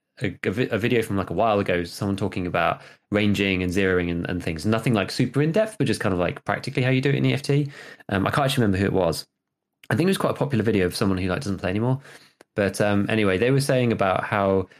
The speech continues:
ranging in E F T is really hard because if you, even if you're, um,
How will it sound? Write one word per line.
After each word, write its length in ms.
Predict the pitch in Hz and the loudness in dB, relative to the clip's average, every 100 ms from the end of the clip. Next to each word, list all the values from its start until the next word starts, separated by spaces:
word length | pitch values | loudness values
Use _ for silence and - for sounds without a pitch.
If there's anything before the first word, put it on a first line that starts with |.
| _ _ - | _ _ -4
ranging 600 | 107 117 123 117 107 98 | 0 2 2 2 0 0
in 400 | - 98 95 92 | -2 -4 -4 -2
E 80 | 101 | -2
F 100 | 95 | -2
T 180 | 104 92 | 0 0
is 140 | 90 | 0
really 260 | 104 120 101 | 0 2 2
hard 460 | 196 143 92 90 | 0 2 2 0
because 360 | 101 110 120 113 | -2 0 0 0
if 160 | 127 127 | -2 0
you, 280 | 123 117 110 _ _ - _ _ | 2 0 -4 _ _ -20 _ _
even 180 | 151 190 | 0 2
if 140 | 180 147 | 2 2
you're, 340 | 139 127 - _ - | 2 2 -2 _ -6
um, 520 | 117 110 107 101 98 | 0 2 2 0 -2